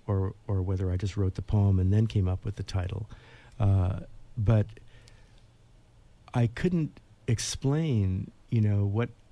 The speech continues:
what I'm trying to do because it's not completely voluntary. It's really trying to listen for the suggestions of what the words are saying and what the sounds are saying.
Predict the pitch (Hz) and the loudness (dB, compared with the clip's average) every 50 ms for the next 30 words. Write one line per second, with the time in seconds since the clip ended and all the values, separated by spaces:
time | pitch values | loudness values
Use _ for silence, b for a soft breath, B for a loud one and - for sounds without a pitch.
0 | - - _ _ _ _ - - - - _ - 131 120 127 123 120 117 131 117 | -20 -20 _ _ _ _ -20 -20 -20 -16 _ -2 0 2 2 2 2 2 2 2
1 | 113 107 101 98 123 135 135 104 104 101 - 113 101 110 107 - - 123 127 135 | 2 2 2 2 0 0 0 0 0 0 0 0 0 0 -2 -2 0 -2 -2 -2
2 | 131 - - 98 - 123 123 123 107 98 90 95 101 110 113 107 - 101 92 92 | -2 -2 -2 -2 0 -2 -2 -2 -2 0 0 2 2 2 2 0 0 0 -2 -2
3 | 95 92 92 104 104 101 - 120 127 135 143 120 - 131 120 117 113 104 95 95 | -2 -4 -4 -4 -4 -2 0 0 2 2 2 0 0 2 2 2 2 2 2 0
4 | 98 101 113 139 135 - - 135 127 131 135 127 B B B B B B B B | 2 2 0 0 0 0 -2 -2 -2 -2 -4 -6 B B B B B B B B
5 | B B B B _ - - 113 107 101 104 95 - - 107 95 95 95 107 113 | B B B B _ -6 -2 0 0 2 0 -2 -2 -2 -4 -4 -4 -2 0 0
6 | 117 127 123 - - - 92 90 95 92 92 - - - - _ _ _ _ _ | 0 0 -2 -4 -4 -4 -4 -2 -2 -4 -6 -8 -14 -18 -18 _ _ _ _ _
7 | _ _ _ - - 110 104 95 95 98 101 104 107 101 101 - 107 95 92 95 | _ _ _ -6 -2 -2 -2 0 0 -2 0 0 0 -2 -2 -4 -2 -2 0 0
8 | 101 101 101 98 95 92 90 - - - - - 98 90 87 - - - 101 98 | 2 2 2 2 0 0 -2 -6 -14 -14 -8 -4 -4 -4 -4 -4 -2 0 2 2
9 | 98 98 92 90 90 90 92 95 104 104 - 101 - - - - - 104 101 101 | 2 2 0 0 -2 -2 -2 -2 -2 -4 -6 -8 -8 -8 -8 -4 -2 0 2 2
10 | 101 98 98 95 98 98 - - - - 95 85 82 - - - 92 92 92 92 | 2 2 0 0 -2 -4 -8 -10 -8 -6 -6 -6 -6 -6 -4 -4 -2 -2 -2 -2
11 | 92 92 95 104 | -2 -4 -4 -6